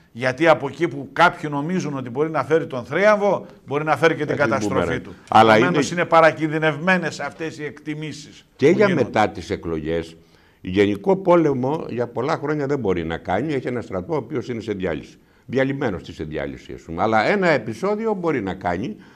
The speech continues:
Speaker 2: διότι γνωρίζει ότι εμείς δεν απαντούμε. Και από τη στιγμή που το γνωρίζει αυτό, μπορεί να κάνει ό,τι θέλει, ας πούμε. Εμείς είμαστε μόνο λόγια, μπλα μπλα και ιστορίες. Θέλω δύο-τρία πράγματα στα οικονομικά όμως, για να
Speaker 1: Βεβαίως.
Speaker 2: επανέλθουμε στο θέμα της Τουρκίας,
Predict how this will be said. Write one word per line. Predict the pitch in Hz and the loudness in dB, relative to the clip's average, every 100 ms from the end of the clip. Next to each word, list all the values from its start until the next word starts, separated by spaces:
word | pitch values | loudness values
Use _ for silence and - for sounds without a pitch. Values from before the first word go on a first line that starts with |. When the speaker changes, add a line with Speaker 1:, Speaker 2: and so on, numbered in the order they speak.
| _ _ - | _ _ -8
Speaker 2:
διότι | 120 143 - | 0 2 2
γνωρίζει | 117 110 113 139 175 151 240 - | -2 0 2 2 0 -2 -4 -4
ότι | 202 202 | -6 -6
εμείς | 151 214 | -8 -4
δεν | 247 | -2
απαντούμε. | 240 233 208 120 76 - - | -2 -2 -2 -4 -6 -10 -8
Και | |
από | 127 | -8
τη | 120 | -8
στιγμή | 151 185 | -6 -6
που | 170 123 | -6 -4
το | 120 | -4
γνωρίζει | 117 123 135 104 95 | -2 -2 -4 -4 -4
αυτό, | 98 - 294 - - _ | -6 -6 -8 -10 -20 _
μπορεί | 208 208 | 0 0
να | 185 | 0
κάνει | 165 233 226 | -2 -2 -2
ό,τι | 208 175 | -4 -6
θέλει, | 151 117 87 80 | -4 -4 -2 -4
ας | |
πούμε. | - 92 | -6 -6
Εμείς | 160 214 | -6 -6
είμαστε | 190 202 190 | -8 -8 -6
μόνο | 180 185 175 | -6 -4 -4
λόγια, | 156 117 98 151 | 0 0 -2 -4
μπλα | 139 147 | -6 -6
μπλα | 104 151 | -6 -6
και | 160 143 | -6 -8
ιστορίες. | 123 - 120 95 - - - - | -10 -8 -6 -6 -8 -12 -20 0
Θέλω | 160 180 175 | 2 4 2
δύο-τρία | 139 160 170 175 | 0 0 0 -2
πράγματα | 170 175 156 | -2 -6 -6
στα | 143 | -6
οικονομικά | - 107 107 107 180 | -4 -4 -4 -4 -2
όμως, | 120 98 | -2 -4
για | 131 | -6
να | 135 | -6
Speaker 1:
Βεβαίως. | 143 147 | -2 0
Speaker 2:
επανέλθουμε | 151 113 - 101 92 - - | 0 0 -4 -6 -6 -12 -20
στο | _ 110 | _ -4
θέμα | 107 98 92 | -2 -2 -4
της | - | -8
Τουρκίας, | - 87 - 87 87 | -8 -8 -2 -2 -2